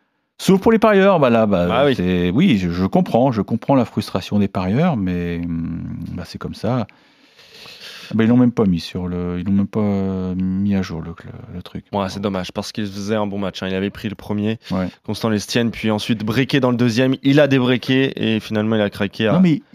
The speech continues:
Speaker 1: il paye peut-être, et c'est ce que, et c'est ce que je disais, le, le voyage, quoi.
Speaker 2: Mm.
Speaker 1: Euh, mine de rien, il a,
Speaker 2: Peut-être,
Speaker 1: il
Speaker 2: ouais.
Speaker 1: était à Montpellier encore, euh, en fin de semaine dernière. Euh,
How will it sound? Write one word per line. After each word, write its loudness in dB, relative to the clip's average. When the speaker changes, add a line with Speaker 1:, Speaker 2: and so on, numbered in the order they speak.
Speaker 1:
il -2
paye 2
peut-être, 2
et 2
c'est -4
ce -4
que, -8
et -6
c'est -2
ce -10
que -2
je 0
disais, 2
le, 4
le 6
voyage, 2
quoi. 0
Speaker 2:
Mm. 2
Speaker 1:
Euh, -2
mine 0
de 2
rien, 2
il 2
a, 2
Speaker 2:
Peut-être, 2
Speaker 1:
il 0
Speaker 2:
ouais. 2
Speaker 1:
était 0
à 4
Montpellier 2
encore, 0
euh, 0
en 0
fin 0
de -2
semaine 2
dernière. 4
Euh, 0